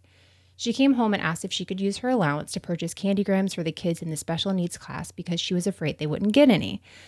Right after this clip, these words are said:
So she took it upon herself to start doing that.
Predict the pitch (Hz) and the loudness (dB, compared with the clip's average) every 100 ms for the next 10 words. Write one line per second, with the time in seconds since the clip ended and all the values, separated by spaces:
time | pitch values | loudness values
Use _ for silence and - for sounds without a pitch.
0 | - - 170 156 175 - 180 175 - 170 | -20 0 4 4 2 0 0 -2 -4 -4
1 | 185 196 175 180 180 151 - 175 170 165 | -2 0 2 0 0 -2 -2 -4 -2 0
2 | 214 233 185 135 - | 4 4 4 -2 -4